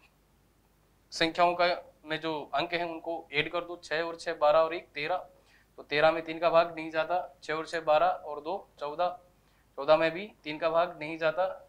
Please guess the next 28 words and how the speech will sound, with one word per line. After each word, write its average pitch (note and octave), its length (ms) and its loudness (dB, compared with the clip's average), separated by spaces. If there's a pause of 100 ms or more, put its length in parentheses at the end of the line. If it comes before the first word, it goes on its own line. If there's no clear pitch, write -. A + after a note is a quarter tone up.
(160)
छह D#3 160 -2
और D#3 100 -4
छह E3 140 -6
बारह D#3 220 4
और E3 140 0
तीन F#3+ 220 -8 (120)
पन्द्रह, C#3+ 260 -4
तो - 600 -14
इसमें E3+ 600 -2
तीन D3 180 -6
का D#3+ 140 2
भाग C#3+ 320 2
चला C#3 180 2
जाता C#3 280 -2
है। D3 180 -12 (540)
इसके C#3+ 220 -6
लिए F#3 120 0
भी F#3 100 -8
चेक F3+ 220 -8
कर F3+ 100 -6
लो F3+ 160 -6
कितना D#3+ 240 -4
हो E3 100 2
जाएगा, E3+ 420 -4
सिक्स - 260 -8
प्लस F3 260 -6
सिक्स E3+ 220 -12
ट्वेल्व, E3+ 240 -4